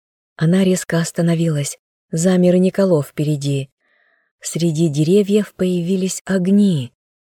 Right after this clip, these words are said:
Похоже, что горели факелы, которые люди несли в руках. Но не слышно треска горящего дерева. Не чувствуется тепла огня в холодной ночи.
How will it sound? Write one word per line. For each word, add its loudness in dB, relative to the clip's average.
Похоже, -2
что -2
горели 2
факелы, -4
которые 2
люди 0
несли 0
в -6
руках. -4
Но 2
не 4
слышно -2
треска -2
горящего -2
дерева. -4
Не 2
чувствуется 0
тепла -2
огня 0
в -16
холодной 0
ночи. -4